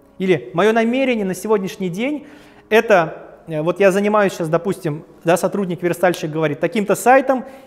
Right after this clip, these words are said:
и сделать идеальную вёрстку главной страницы сайта, страницы категорий и страницы карточки товаров". Понимаете, да? То есть намерение подразумевается здесь направление,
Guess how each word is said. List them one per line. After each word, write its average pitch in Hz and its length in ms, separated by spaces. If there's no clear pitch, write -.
и 180 100
сделать 254 460
идеальную 190 640
вёрстку 233 500
главной 185 380
страницы 190 480
сайта, 131 560
страницы 202 400
категорий 233 560
и 196 80
страницы 190 400
карточки 175 400
товаров". 151 480
Понимаете, 156 400
да? 180 140
То 196 80
есть - 160
намерение 233 640
подразумевается 226 1000
здесь 180 480
направление, 226 1040